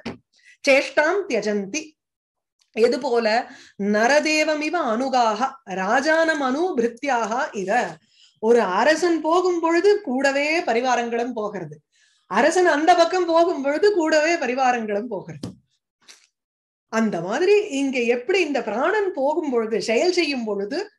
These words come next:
இந்திரியங்களும் செயல், அஹ், செயலுடன் கூடினவைகளாக இருக்கின்றன.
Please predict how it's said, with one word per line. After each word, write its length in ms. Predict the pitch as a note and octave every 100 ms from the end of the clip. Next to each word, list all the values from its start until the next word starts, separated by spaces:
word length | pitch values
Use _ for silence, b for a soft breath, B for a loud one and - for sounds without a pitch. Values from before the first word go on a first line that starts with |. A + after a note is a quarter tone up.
| _ _ _ -
இந்திரியங்களும் 720 | A3+ C4 D4 C#4+ D#4 G4 G#4
செயல், 320 | B3+ C4 D4 C4 _
அஹ், 260 | B3 A#3+ G#3+
செயலுடன் 480 | G#3+ A3+ C#4+ D4+ F#4
கூடினவைகளாக 680 | D#4 C4+ B3+ A#3 G#3+ G#3+ G#3
இருக்கின்றன. 520 | G3+ G3 A#3+ A#3 A#3+